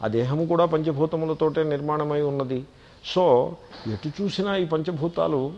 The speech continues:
అవే కనపడుతున్నాయి. వాటి యొక్క తత్వమేమి అని అడుగుతున్నాడు. తర్వాత అధిదైవం కిముచ్యతే. ఇప్పుడు ఈ ప్రతి భూతమునందు ఒక దేవత యొక్క చైతన్య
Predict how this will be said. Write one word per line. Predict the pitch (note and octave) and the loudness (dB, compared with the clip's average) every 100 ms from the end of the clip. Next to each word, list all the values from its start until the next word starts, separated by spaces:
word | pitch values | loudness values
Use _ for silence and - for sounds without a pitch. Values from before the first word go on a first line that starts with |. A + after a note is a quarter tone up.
| - - - - | -14 -20 -20 -10
అవే | G#2+ C3+ | -2 0
కనపడుతున్నాయి. | D#3 D#3+ D#3 D3+ - C3 A#2+ - - - - | 2 0 0 -2 -2 -4 -4 -10 -20 -20 -8
వాటి | G#2 D#3+ G#3 | -2 0 2
యొక్క | G3+ G3 | 0 2
తత్వమేమి | F3+ C#3+ C#3+ - F3 D3 B2+ A2+ A2 G2 F#2+ E2+ - - - | 0 0 -2 -4 -4 -2 -4 -4 -6 -8 -12 -18 -20 -20 -2
అని | A#2+ | 4
అడుగుతున్నాడు. | C3 A#2 A2 F#2+ F#2 - - - - - - - | 6 6 2 -4 -10 -14 -20 -20 -20 -20 -8 4
తర్వాత | D3 E3+ D3+ | 8 8 8
అధిదైవం | A2+ A#2+ D3+ B2 B2 D3 F#3 F#3+ | 6 6 4 4 4 4 2 0
కిముచ్యతే. | E3 D#3 D3 - - A#2 G#2+ G#2+ G#2+ - - - - | 0 0 0 -4 -6 -6 -4 -6 -10 -16 -20 -20 -12
ఇప్పుడు | C#3+ F3 B2+ C#3+ F3+ - - - | -2 4 6 4 0 -10 -18 -4
ఈ | C3+ | -2
ప్రతి | C#3 B2+ C3 F#3 | 2 0 2 0
భూతమునందు | A2+ C#3 E3 F3 E3+ D3+ D3 D#3 - - - - | 0 0 2 2 2 2 0 -2 -4 -10 -16 -8
ఒక | A#2+ | -2
దేవత | A#2+ G#2+ B2 D3+ D#3 | -2 0 0 0 0
యొక్క | D3+ - D3 | 0 -2 -4
చైతన్య | C3 - C3 C3 D#3+ D#3 | -6 -6 -6 -2 0 0